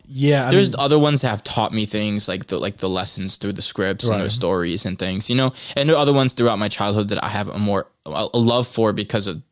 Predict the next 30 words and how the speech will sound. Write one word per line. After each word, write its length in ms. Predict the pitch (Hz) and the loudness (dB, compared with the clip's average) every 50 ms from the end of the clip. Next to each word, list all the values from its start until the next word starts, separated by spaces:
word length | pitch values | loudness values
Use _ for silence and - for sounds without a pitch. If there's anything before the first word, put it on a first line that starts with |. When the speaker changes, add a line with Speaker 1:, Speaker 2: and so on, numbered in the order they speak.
| - - - | -16 -8 -6
Speaker 2:
nostalgia 640 | 110 98 - - - 113 95 92 101 104 - 101 | -4 -2 -2 -2 -2 -2 -2 0 -2 -2 0 0
or 160 | 92 90 92 | 0 -2 -2
just 240 | 92 - 101 - - | -4 -4 -6 -6 -6
in 120 | 101 87 | -6 -6
general, 480 | 82 - 101 98 101 95 98 98 95 92 | -4 -4 -2 -2 0 0 2 2 2 2
like, 200 | 95 90 - - - _ | 0 0 -4 -8 -12 _
you 120 | - 196 | 0 2
know, 100 | 214 190 | 2 2
things 260 | 185 - 190 190 156 - | 2 2 2 2 2 2
like 160 | 113 110 - | 0 -2 -2
that. 300 | - 110 98 90 - - - - | -2 -2 -2 -2 -4 -8 -8 -4
Speaker 1:
Right. 240 | 131 117 107 98 98 101 - - | -2 0 0 -2 -4 -8 -2 0
Speaker 2:
But 140 | 160 156 147 | 2 2 2
for, 240 | - - 160 147 - | 2 2 2 2 2
like, 180 | - 127 120 107 | 2 0 -2 -2
an 60 | 117 | -4
actual 320 | 107 95 127 - - 202 160 | -4 -4 -4 -2 0 0 0
change 600 | 131 - - - - - 110 113 127 135 131 - | 0 -2 -4 -4 -4 -2 0 0 2 0 0 0
in 120 | - 107 | 0 0
my 120 | 104 101 107 | 0 0 0
perspective, 960 | - - 92 - - - - - - 73 - - - 151 165 170 165 175 180 _ _ _ _ _ _ _ _ _ _ _ | -2 -4 -6 -4 -6 -6 -6 -6 -6 -6 -6 -6 -4 -2 -2 -2 -2 -4 -8 _ _ _ _ _ _ _ _ _ _ _
Speaker 1:
Yeah. 360 | - 110 113 110 104 98 92 90 87 - - - | -4 0 0 0 0 0 -2 -6 -8 -12 -6 -2
Speaker 2:
you 120 | 117 120 | 2 4
know, 180 | 131 139 147 143 | 4 4 4 4
'cause, 160 | - 147 131 | 2 2 2
like, 120 | 139 131 - | 2 0 2
I 100 | 143 170 | 4 4
was 180 | 180 165 127 107 | 6 4 4 2
really 420 | 107 107 110 117 117 113 113 107 | 2 2 2 4 4 2 2 0
done. 480 | 98 101 - - 107 107 85 67 - | -2 -4 -4 -4 -2 -2 -2 -4 -6